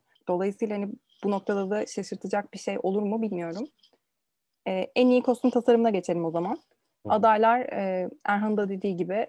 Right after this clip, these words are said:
Speaker 1: Emma, Ma Rainey's Black Bottom, Mank, Mulan, e, Pinocchio burada,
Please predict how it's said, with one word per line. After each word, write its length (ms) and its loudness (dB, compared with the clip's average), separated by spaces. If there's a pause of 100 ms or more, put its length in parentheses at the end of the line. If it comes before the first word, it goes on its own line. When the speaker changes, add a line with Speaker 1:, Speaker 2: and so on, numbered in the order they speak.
Speaker 1:
Emma, 520 -2 (200)
Ma 160 0
Rainey's 360 0
Black 260 -2
Bottom, 380 0 (240)
Mank, 380 -2 (420)
Mulan, 520 0 (220)
e, 300 -2 (100)
Pinocchio 540 -2 (500)
burada, 300 -4